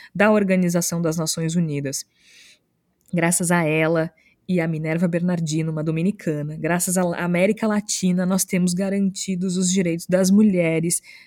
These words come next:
na Carta da onu. Então, o episódio tá super bonito. A gente teve acesso a gravações caseiras que a Berta Lutz fez, eh, na década de sessenta, nas décadas de sessenta e setenta,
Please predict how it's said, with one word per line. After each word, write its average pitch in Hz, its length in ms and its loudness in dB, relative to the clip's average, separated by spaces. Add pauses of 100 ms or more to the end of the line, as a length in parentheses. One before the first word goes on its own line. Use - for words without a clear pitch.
na 175 140 -4
Carta 165 320 -6
da 190 100 0
onu. 151 180 -4
Então, 185 300 -2
o 226 80 2
episódio 214 480 -2
tá 214 220 -2
super 226 420 -2
bonito. 175 440 0 (300)
A 175 80 -2
gente 214 240 2
teve 208 220 0
acesso 190 640 0 (180)
a 180 80 -4
gravações 202 460 2
caseiras 196 560 2
que - 80 -6
a 175 40 -2
Berta 170 280 -2
Lutz 165 260 -4
fez, 156 360 0 (600)
eh, 170 160 4
na 170 120 2
década 185 320 4
de 180 80 2
sessenta, - 400 2
nas 196 160 8
décadas 202 420 6
de 190 80 2
sessenta 190 420 2
e 196 40 0
setenta, 165 640 -2